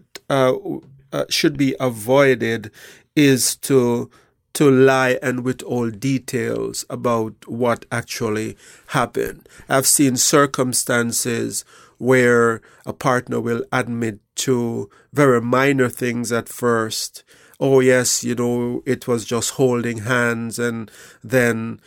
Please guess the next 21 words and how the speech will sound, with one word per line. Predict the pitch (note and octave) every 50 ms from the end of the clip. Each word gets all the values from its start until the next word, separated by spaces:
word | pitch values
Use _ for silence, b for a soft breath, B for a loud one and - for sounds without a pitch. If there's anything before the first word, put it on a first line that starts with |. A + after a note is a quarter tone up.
| b b b
six | - - - E3 - - -
months | D3 C3 B2+ B2 - -
after | B2+ B2+ C3 - - C3+
we | B2 B2
have | B2 A#2+ -
started | - - C3+ B2 A#2+ A#2 - A#2+ A2 A2+ G#2+
this, | A#2 A#2 G#2+ - - - - -
we | D3 B2+
have | B2 A#2
started | - - - C#3 A#2 A#2 - - B2+ A#2+
the | A#2+ A#2+
work | A2+ G#2+ B2+ B2 B2 A#2+ A#2 -
of | - A#2+ G#2+ - -
recovering | A2+ - - - C3 A#2 G#2+ A#2 A2+ A#2 A2 A2
from | - - A#2+ A#2 A#2
this, | G#2+ A2+ G#2+ -
what | - A#2+ A#2+ -
we | - B2
thought | A#2 - - A2+ A#2 A#2+ -
was | A#2 A2+ A2
an | A#2 A2+ A#2